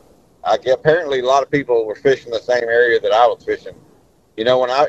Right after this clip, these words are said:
in practice, I didn't see that many people there. I didn't see hardly anybody around. And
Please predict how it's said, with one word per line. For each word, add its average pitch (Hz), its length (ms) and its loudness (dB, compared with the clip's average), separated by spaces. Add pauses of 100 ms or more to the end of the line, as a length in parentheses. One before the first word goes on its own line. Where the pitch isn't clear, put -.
in 123 120 -6
practice, 143 500 0
I 131 140 2
didn't 151 220 -2
see 156 260 -6
that 127 180 2
many 131 200 -10
people 127 380 -2
there. 92 280 0
I 113 60 2
didn't 151 160 0
see 147 160 -4
hardly 143 320 2
anybody 151 380 0
around. 104 340 -4
And 104 80 -20